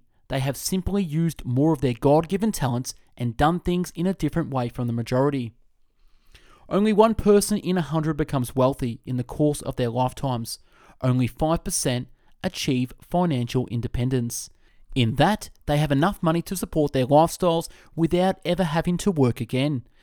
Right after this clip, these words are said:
This means that the odds against you ending your financial life successfully are nineteen to one. Wealth is cash flow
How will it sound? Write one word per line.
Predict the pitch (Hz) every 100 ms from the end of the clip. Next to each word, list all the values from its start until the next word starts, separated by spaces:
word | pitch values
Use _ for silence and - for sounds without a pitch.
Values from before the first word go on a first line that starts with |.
| _ - -
This | - 247 -
means | 208 202 180
that | 190
the | 180
odds | 151 190 180
against | 202 165 170 - 156
you | 156 -
ending | 151 151 143
your | 131
financial | - 131 123 120 - 117
life | 120 120
successfully | - - - 233 240 143 120 113 _ _
are | -
nineteen | 131 127 156 165 - 156 143
to | -
one. | 110 120 143 127 - _ _ _ _ _ _ - - -
Wealth | 123 175 220 -
is | 240
cash | - 160 147
flow | - 147 147